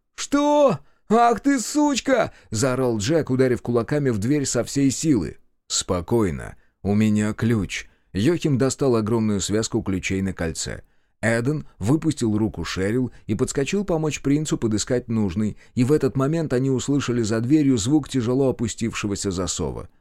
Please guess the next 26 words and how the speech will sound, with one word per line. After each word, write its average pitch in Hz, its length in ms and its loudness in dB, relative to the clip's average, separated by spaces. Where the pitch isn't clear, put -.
Шерил 147 400 4
бросилась 123 580 2
к - 60 -6
окну 139 320 0
и 131 40 2
только 117 280 0
сейчас 117 400 -2
вспомнила, 127 640 -2
что - 220 2
все - 180 0
окна 151 300 2
на 113 120 -2
первом 117 320 -2
этаже 107 300 -2
были 131 260 2
зарешечены. 123 920 0
«Паулина, 160 800 4
ты 220 240 4
что? 185 460 4
Открой 165 640 4
дверь!» — 180 600 6
крикнул 139 460 4
Йохим, 156 540 4
выронив 139 460 2
ключи. 143 540 2
«Прощайте, 165 1160 2